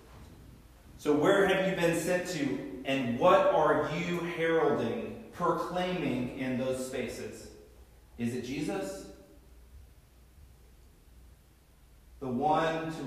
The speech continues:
which you are now belonging to, that you confess with your heart, that you believe?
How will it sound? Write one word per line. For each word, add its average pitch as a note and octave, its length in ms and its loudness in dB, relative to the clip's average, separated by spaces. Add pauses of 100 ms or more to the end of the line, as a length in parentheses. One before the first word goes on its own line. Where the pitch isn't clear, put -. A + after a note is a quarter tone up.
which - 280 -4
you D#3 240 -4
are A#3 140 0
now C4 420 0
belonging D#3+ 920 0
to, F3 380 -6
that - 320 -4
you D#3+ 120 -8
confess E3+ 640 -4
with D3+ 140 -12
your D3+ 160 -8
heart, E3 360 -2
that E3 80 -10
you D3 140 -10
believe? E3+ 840 -4